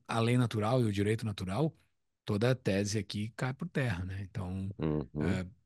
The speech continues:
Speaker 1: por isso que ele precisa defender de uma forma tão forte. Fux, minha próxima observação aqui é lá na setenta e um. Tu tem mais alguma coisa
Speaker 2: Não,
Speaker 1: antes?
Speaker 2: ih, tem, tem bastante aqui. Ah, no caso, e uma coisa até importante citar aqui, que ele fala, "A ética da lei natural declara que o bom ou ruim para o homem pode ser determinado pelo que satisfaz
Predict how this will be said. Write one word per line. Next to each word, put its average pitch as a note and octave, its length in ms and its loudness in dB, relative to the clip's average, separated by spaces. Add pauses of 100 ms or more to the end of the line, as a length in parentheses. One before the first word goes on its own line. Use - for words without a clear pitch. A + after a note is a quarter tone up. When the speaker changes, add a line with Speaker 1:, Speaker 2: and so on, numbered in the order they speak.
(120)
Speaker 1:
por G#2+ 80 0
isso G2+ 140 0
que A2+ 60 -2
ele A2+ 240 0
precisa - 260 -4
defender A#2 400 0
de A#2+ 60 -6
uma B2 160 -2
forma A#2+ 320 -2
tão C3+ 160 -4
forte. A2 420 -8 (220)
Fux, C#3+ 260 2
minha C#3 200 6
próxima C#3+ 420 2
observação C3+ 500 2
aqui D3 160 0
é D#3+ 60 2
lá D#3+ 100 2
na E3+ 80 0
setenta D3+ 340 -2
e C3+ 100 2
um. A#2 120 2
Tu - 60 -6
tem A#2 100 -2
mais A2+ 140 -2
alguma A#2 140 -4
coisa A#2+ 140 -4
Speaker 2:
Não, E2+ 140 8
Speaker 1:
antes? - 120 4
Speaker 2:
ih, A2+ 320 6
tem, C#2 260 -4 (120)
tem C#2 120 0
bastante D#2 420 2
aqui. - 120 -8 (340)
Ah, G2+ 260 10
no G#2+ 120 10
caso, A#2+ 440 8
e A2 160 6
uma G#2+ 160 6
coisa G#2+ 360 6
até E2 300 4
importante E2 380 0
citar - 220 4
aqui, F2 160 0
que G2 80 2
ele F2 60 0
fala, - 260 6
"A F#2+ 120 8
ética A#2+ 380 8
da A2 140 8
lei F2+ 180 8
natural E2+ 500 4
declara G2+ 440 4
que - 100 -4
o F#2 60 4
bom B2 320 6
ou D#3+ 60 2
ruim G#2+ 260 2
para A2+ 160 6
o F2 60 8
homem G#2+ 260 4
pode G#2+ 280 4
ser A2 200 0
determinado A2 640 2
pelo G2+ 180 0
que - 100 -6
satisfaz - 840 2